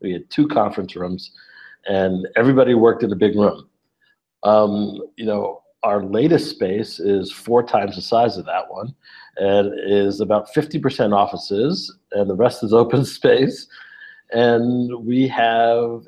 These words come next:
everything from solo entrepreneurs working in the open space to detachable teams working in one of their offices, um, from small teams to large teams. I think our largest team in that space might be forty people. Um, but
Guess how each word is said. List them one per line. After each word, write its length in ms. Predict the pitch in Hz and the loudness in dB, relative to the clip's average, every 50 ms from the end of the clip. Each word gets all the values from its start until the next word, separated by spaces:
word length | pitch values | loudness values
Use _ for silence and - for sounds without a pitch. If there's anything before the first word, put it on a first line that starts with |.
| - 131 | -4 -2
everything 480 | 131 131 147 135 135 - 143 143 139 139 | 0 2 2 0 0 0 -2 -2 -2 -2
from 240 | - 135 131 131 131 | -2 -2 -2 -2 -4
solo 340 | - - 131 135 135 131 127 | -2 -2 0 2 2 2 2
entrepreneurs 800 | 131 127 - - - 147 135 139 143 147 156 160 165 160 156 - | 0 -2 -6 -8 -6 -6 -4 -2 -2 -2 -2 -2 -2 -2 -4 -2
working 340 | 120 120 123 - - 135 135 | -4 -4 -4 -4 -4 -6 -6
in 100 | 135 135 | -4 -2
the 80 | 131 131 | -2 -2
open 240 | 139 139 - 143 139 | -2 -2 -4 -8 -16
space 460 | - - - 135 139 151 147 147 - | -16 -8 -4 -2 -2 -2 -2 -4 -6
to 160 | - - 107 | -8 -8 -8
detachable 580 | 92 - 101 - - - 120 - - - 131 117 | -6 -8 -10 -8 -4 -4 -4 -4 -4 -6 -8 -8
teams 440 | - - 127 123 139 139 - - - | -6 -6 -4 -2 -2 -4 -4 -2 -2
working 320 | 110 117 - - 117 117 120 | -2 -2 -2 -4 -6 -2 0
in 240 | 120 120 120 117 - _ _ - - - - _ _ _ - | 2 2 0 -2 -6 _ _ -20 -20 -20 -20 _ _ _ -18
one 420 | - 80 87 117 117 120 123 123 | -16 -14 -4 0 2 4 4 4
of 80 | 117 107 | 4 6
their 260 | 120 120 117 - 110 | 6 6 6 4 4
offices, 640 | 113 110 - - 117 - - 107 139 151 156 151 - - _ _ _ - 107 | 0 0 0 -4 -10 -6 -4 -2 -2 -2 -2 -4 -8 -14 _ _ _ -4 -2
um, 340 | 101 98 98 98 101 95 - | -2 0 -2 -2 -4 -6 -4
from 300 | - 117 104 95 101 98 | 0 0 0 0 -2 -6
small 400 | - - - 120 117 123 127 - | -10 -6 0 2 2 4 2 2
teams 320 | - 147 139 131 135 - | 0 0 0 0 0 -2
to 80 | 117 110 | -4 -4
large 500 | 104 101 107 143 190 214 170 - - - | -2 0 0 2 2 2 0 -4 -8 -12
teams. 300 | - 80 - - - - | -16 -16 -16 -18 -20 -18
I 20 | _ - | _ -10
think 140 | 135 135 | -2 0
our 80 | 123 113 | 0 0
largest 500 | 104 104 107 117 120 110 117 110 - _ | 2 2 2 2 2 0 -2 -8 -10 _
team 200 | - 113 110 104 | -4 -4 -4 -2
in 60 | 95 92 | -4 -6
that 180 | 104 101 - | -8 -8 -12
space 260 | - - 110 107 104 - - | -8 -6 -6 -6 -4 -6 -10
might 120 | 101 - | -12 -12
be 160 | - 98 - _ _ _ _ | -12 -14 -14 _ _ _ _
forty 280 | - 139 139 131 120 117 | 2 2 4 4 2 0
people. 440 | - - 151 165 - - - - - _ _ _ _ _ _ _ _ _ _ _ _ _ _ _ _ - | -2 -2 -2 -2 -4 -8 -12 -14 -18 _ _ _ _ _ _ _ _ _ _ _ _ _ _ _ _ 0
Um, 420 | 110 110 110 107 107 107 110 107 - _ _ _ _ - | 2 2 2 2 2 -2 -4 -8 -12 _ _ _ _ 0
but 400 | 120 113 110 - - - - | 2 2 2 0 -2 -8 -20